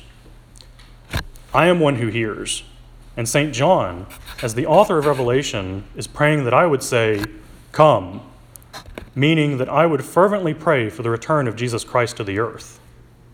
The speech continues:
On the one hand, I very much want Jesus to return, to end suffering and death. On the other, however, there are things that I haven't experienced in this life that I would like to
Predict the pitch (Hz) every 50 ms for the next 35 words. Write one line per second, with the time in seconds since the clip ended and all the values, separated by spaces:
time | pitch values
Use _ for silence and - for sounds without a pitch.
0 | - - - - - - - - - - - - - - - - - - - 117
1 | 110 104 104 117 151 220 185 139 117 107 101 98 104 131 151 - - - - -
2 | - - - - _ - - - - - _ 95 98 92 98 117 123 120 135 127
3 | - 127 131 190 - 160 156 123 104 - - 107 98 98 - - 101 95 101 101
4 | 113 156 - - - - - - - 147 139 131 139 139 131 - 139 123 - 139
5 | 131 127 123 120 113 131 151 131 - - - - - - - - - - - -
6 | - - - - _ _ _ - - - - - - - - - - - - -
7 | 131 127 123 127 143 160 175 170 143 135 120 117 113 107 113 117 131 143 135 -
8 | - - - - - - - 127 127 127 120 117 - 147 143 151 151 127 123 127
9 | 123 127 117 135 135 147 160 143 127 - - - 131 123 120 117 - - 113 113
10 | 110 - - 104 101 107 117 - - - 113 117 123 127 120 113 127 170 180 -
11 | - - 110 101 101